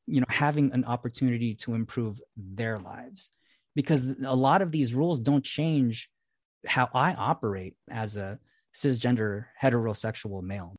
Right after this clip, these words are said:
They do not impact me at all. Outside of modifying my language, outside of making things better for them,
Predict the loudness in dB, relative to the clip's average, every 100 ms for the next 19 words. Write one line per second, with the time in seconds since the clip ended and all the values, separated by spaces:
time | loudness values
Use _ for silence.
0 | -8 -2 2 6 6 6 4 2 0 -2
1 | 0 0 0 -2 -8 -8 -14 -16 -20 _
2 | _ _ _ _ _ _ 2 2 6 6
3 | 6 4 2 2 4 4 6 2 0 0
4 | 4 4 4 2 2 2 -2 -6 -12 -18
5 | _ 0 0 0 0 2 2 2 2 4
6 | 4 4 2 2 0 0 0 2 2 -2
7 | -4 -2 -2 -4 -10 -12